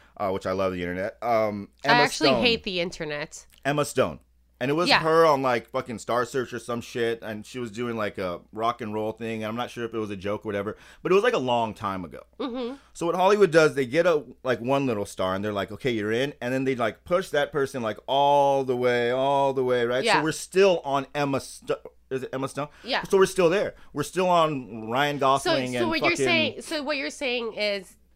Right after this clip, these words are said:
Speaker 2: they pick one person out of the bunch, and they have an agenda, and they push it all the way through and to milk it for what it's worth.
Speaker 1: I think if you have a small group of friends and you guys hang out all the time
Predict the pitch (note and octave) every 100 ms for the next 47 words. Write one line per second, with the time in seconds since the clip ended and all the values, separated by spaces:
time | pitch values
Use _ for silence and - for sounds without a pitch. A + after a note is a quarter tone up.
0 | _ _ F#3+ - B3 A3 - D#4 - A#3+
1 | B3+ - G#3+ G3+ G#3 A3+ A3 G3+ F#3+ F3+
2 | F3+ F#3+ - - _ _ F#3 F#3+ A3+ A#3
3 | G#3+ G#3 F3+ F#3 F#3 F#3 E3+ A3 G3+ G#3
4 | F#3 F#3 F#3+ F#3 F#3 F#3+ F#3 F#3 F#3 F3+
5 | F#3 F#3+ F#3 F#3+ - E3+ D#3+ D#3 - D3
6 | - - _ - A#2 C#3+ D3 A#2+ A2 C#3
7 | D3+ B2+ A#2+ - G#2+ G2 G2 F#2 - D#2+
8 | B1+ - - _ _ _ _ _ - G#2
9 | C3 C3 C3 B2 B2+ B2 G2 F#2+ - _
10 | F#2 G2+ - A#2 G2